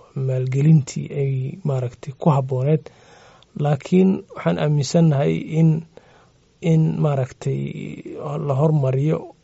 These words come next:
in soo saarka kaadirka caafimaadka dalka uu intaan ka sii ballaarto ilaa la gaaro,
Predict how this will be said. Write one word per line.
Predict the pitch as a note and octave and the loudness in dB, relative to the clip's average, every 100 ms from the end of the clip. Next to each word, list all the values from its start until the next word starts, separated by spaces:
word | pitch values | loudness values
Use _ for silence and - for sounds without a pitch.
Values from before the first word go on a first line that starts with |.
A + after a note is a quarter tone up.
| - | 0
in | D#3+ D3+ D3+ | 2 2 -2
soo | - C#3 | -4 -4
saarka | C3 E3 D3+ - - C3+ - _ _ - | -2 0 0 -2 -10 -10 -10 _ _ -12
kaadirka | - D#3 D3+ D3 - | -2 2 2 0 -4
caafimaadka | - B2 D#3+ D3+ - | -6 -4 0 0 -2
dalka | C3+ D3+ C3 D#3+ - - - - - | 0 0 0 -8 -14 -20 -20 -16 -4
uu | E3 | 0
intaan | E3 D3 | 2 0
ka | B2+ - | -2 -6
sii | - D#3+ | -2 -2
ballaarto | C3 C3+ C3 C3 - - _ _ - - _ _ | 0 0 0 -2 -6 -10 _ _ -20 -20 _ _
ilaa | - D#3+ | 2 6
la | F3+ D3+ | 6 6
gaaro, | C3 C#3 C3+ D3+ | 2 -2 0 0